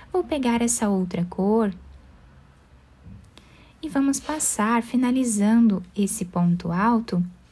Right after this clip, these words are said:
com essa cor de fio. Agora, vamos fazer aqui uma corrente, virar o nosso trabalho. Nesse primeiro espaço que nós temos,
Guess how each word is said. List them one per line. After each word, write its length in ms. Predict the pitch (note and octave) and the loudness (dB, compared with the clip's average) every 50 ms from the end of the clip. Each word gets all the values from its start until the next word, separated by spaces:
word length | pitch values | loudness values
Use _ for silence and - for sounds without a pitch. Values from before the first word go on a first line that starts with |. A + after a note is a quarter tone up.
| - - - - | -20 -20 -20 -10
com 160 | - D4+ D4+ C#4 | -4 -2 0 2
essa 260 | A#3 A#3+ A#3+ - C4 | 2 0 0 -4 -6
cor 220 | A#3+ - A#3+ A#3 | -2 0 0 0
de 160 | A#3+ B3 F4+ | 0 0 -4
fio. 260 | F#4+ - - G3+ F3 F#3 - - _ _ _ _ _ _ - - - - - - - - _ - | -6 -4 -4 -4 -4 -4 -8 -14 _ _ _ _ _ _ -20 -20 -20 -20 -20 -20 -20 -20 _ -2
Agora, 520 | B3+ B3 A3 F#3 F3 E3+ E3 E3+ F#3 A3 | 2 2 4 4 4 2 2 2 0 0
vamos 360 | B3 B3 A3+ A3 G#3 G#3 - | 0 2 4 4 4 4 2
fazer 400 | - G#3+ G3+ G3 G3 G3 F#3 F#3 | 2 0 -2 0 0 -2 -2 0
aqui 400 | F#3 F#3+ G#3+ - - F3 F3 F3+ - | -2 -4 -4 -6 -6 -6 -6 -6 -4
uma 280 | - C4+ D4+ D4+ D4+ D4+ | -4 -2 0 0 -2 -2
corrente, 840 | D4 - D4+ D4 - B3+ A#3+ A#3 A#3 A#3 A#3 - - A#3 A3+ A3+ A3+ - _ _ _ - - - - - - - - - - - _ | -4 -4 -6 -4 0 2 4 4 4 4 2 0 0 0 0 0 -2 -6 _ _ _ -20 -20 -20 -20 -20 -20 -20 -20 -20 -20 -20 _
virar 440 | - - C#4+ D4 B3 A3 F#3 F3 F3 | -10 -8 -4 0 0 2 2 2 4
o 60 | F3 | 4
nosso 360 | F3 F3 E3 D#3+ E3+ - - | 4 4 2 0 -2 -6 -6
trabalho. 720 | G3 - A#3 B3+ C4 A3+ G3 G3+ G3+ G3+ G3+ G#3 G#3 G#3 G#3+ G#3+ - - _ - - _ _ - - - - - - - - _ - - - - - - - - - - - - - - - - - - - - - | -6 -4 -4 -2 0 0 0 2 2 2 2 2 2 2 2 0 -4 -10 _ -20 -20 _ _ -20 -20 -20 -20 -20 -20 -20 -20 _ -20 -20 -20 -20 -20 -20 -20 -20 -20 -20 -20 -20 -20 -20 -20 -20 -20 -20 -20 -14 -8
Nesse 320 | D4 D4+ F4 F#4+ - - - | -6 -6 -4 -4 -6 -8 -6
primeiro 400 | - A#3+ A#3 A3 G#3+ G3 F3 E3+ | 0 2 4 4 4 4 2 0
espaço 560 | E3+ - - - - G3 G3 G3 - - G3 | -2 -2 -4 -2 0 0 0 0 -2 -4 -6
que 140 | F3+ F#3 F3+ | -2 0 2
nós 240 | F3 E3 F3 - | 2 2 0 -2
temos, 560 | - - G#3+ A3 G#3+ G3+ F#3 F3 F3 F3+ - | -2 0 2 2 2 2 2 2 0 -2 -6